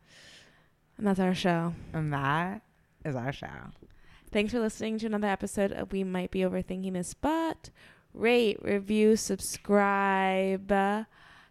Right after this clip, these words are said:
Speaker 1: tell your friends to listen to the pod if
Speaker 2: Tell
Speaker 1: you
Speaker 2: your
Speaker 1: think someone's
Speaker 2: friends,
Speaker 1: gonna
Speaker 2: tell your
Speaker 1: listen to
Speaker 2: friends,
Speaker 1: it.
Speaker 2: friends.
Speaker 1: Tell your mama, tell your daddy,
Speaker 2: Yeah,
Speaker 1: tell your
Speaker 2: like,
Speaker 1: cousin.
Speaker 2: everyone.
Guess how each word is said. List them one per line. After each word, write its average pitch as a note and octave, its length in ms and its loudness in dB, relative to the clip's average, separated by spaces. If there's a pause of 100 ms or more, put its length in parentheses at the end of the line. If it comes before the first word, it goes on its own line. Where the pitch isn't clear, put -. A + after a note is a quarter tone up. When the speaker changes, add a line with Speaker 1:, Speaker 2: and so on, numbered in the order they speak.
Speaker 1:
tell G#3+ 180 0
your A3+ 160 4
friends A#3+ 680 4
to C#4 100 4
listen B3 200 2
to C4 60 2
the C4 140 2
pod A3 800 0
if C#4 40 0
Speaker 2:
Tell G3+ 100 0
Speaker 1:
you F#3+ 40 2
Speaker 2:
your G3 80 4
Speaker 1:
think A#3 120 -2
someone's F3 260 4
Speaker 2:
friends, C4+ 160 0
Speaker 1:
gonna - 20 0
Speaker 2:
tell E3+ 100 2
your - 120 4
Speaker 1:
listen F3 140 -2
to D#3 100 2
Speaker 2:
friends, C#4+ 200 0
Speaker 1:
it. D#4 80 -2
Speaker 2:
friends. D#3 1120 -4
Speaker 1:
Tell A3 140 2
your G#3 120 4
mama, G3+ 340 4
tell A#3+ 120 -2
your F#3+ 100 2
daddy, F#3+ 600 0
Speaker 2:
Yeah, G3 80 0
Speaker 1:
tell A#3 100 4
your A3 100 6
Speaker 2:
like, - 60 0
Speaker 1:
cousin. A3+ 340 4
Speaker 2:
everyone. D4 760 0